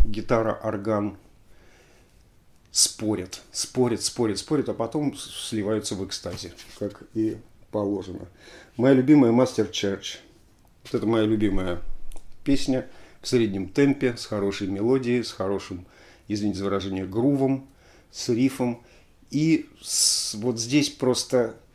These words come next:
я про каждую песню говорю, что он показывает все свои чудеса. Но вот в Master Church там уже все чудеса плюс и ещё несколько. То есть тут просто вот слушаешь и поражаешься, как вообще это всё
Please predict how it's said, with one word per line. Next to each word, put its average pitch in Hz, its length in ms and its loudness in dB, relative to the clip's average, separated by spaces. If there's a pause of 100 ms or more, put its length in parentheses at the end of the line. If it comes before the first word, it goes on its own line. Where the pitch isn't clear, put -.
(1080)
я 117 160 0
про 127 140 6
каждую 113 260 2
песню 104 260 0
говорю, 95 200 -4
что - 120 -8
он 98 60 -8
показывает 104 400 -4
все 110 200 -6
свои 107 200 -4
чудеса. 98 540 -8
Но 101 100 -2
вот 107 140 -4
в 107 60 -2
Master 117 300 0
Church - 480 0 (840)
там 131 400 4
уже 113 360 0 (180)
все - 480 2 (200)
чудеса 113 540 0
плюс 123 480 -2
и 117 80 -6
ещё 107 280 -2
несколько. 87 560 -6 (760)
То 110 80 -6
есть 104 180 -6
тут - 220 -8
просто 117 300 -4
вот 110 160 -2
слушаешь 151 360 0
и 107 40 -8
поражаешься, 104 580 -2
как 135 260 2
вообще 104 400 -2
это - 200 -8
всё - 320 -6